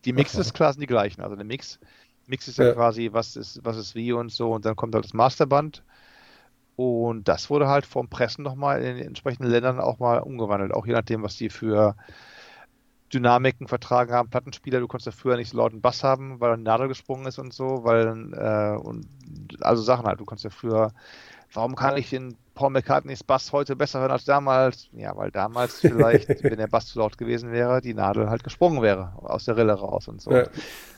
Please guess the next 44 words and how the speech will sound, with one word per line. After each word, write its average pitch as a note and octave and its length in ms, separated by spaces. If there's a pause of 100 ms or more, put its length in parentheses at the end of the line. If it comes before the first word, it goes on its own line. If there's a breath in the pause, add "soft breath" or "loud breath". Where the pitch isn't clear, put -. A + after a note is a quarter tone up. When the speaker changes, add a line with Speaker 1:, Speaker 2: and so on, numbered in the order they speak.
(160)
Speaker 1:
Glaubt A2 220
man C#3 120
nicht, C#3 160
aber C3 140
ist C#3+ 140
so. F#2+ 80
Und - 320
des-, G#2 180
deswegen G#2+ 640 (760 loud breath)
hörst A#2 260
du A#2 60
es - 100
heute A#2+ 180
vielleicht - 680 (960 soft breath)
eher, C#3 420
wie C3 60
es - 80
damals B2 460 (240)
hätte B2+ 240
klingen B2+ 320
sollen, A#2 460 (140)
wie A#2+ 120
sie A#2 100
beim, A2+ 220
beim A2 160
Mastern A#2 320
aber A2+ 80
gemerkt A2+ 320
haben, A2 120
so, G#2+ 120
wir A2 60
müssen G#2+ 200
noch A2 60
ein G#2+ 40
bisschen G2+ 320 (500 loud breath)
das - 120
Ganze A2 220
dämpfen A2 340
um G2+ 140
ein G2 40
paar G2+ 140
D G2+ 80
B G2 240
wieder. G2 200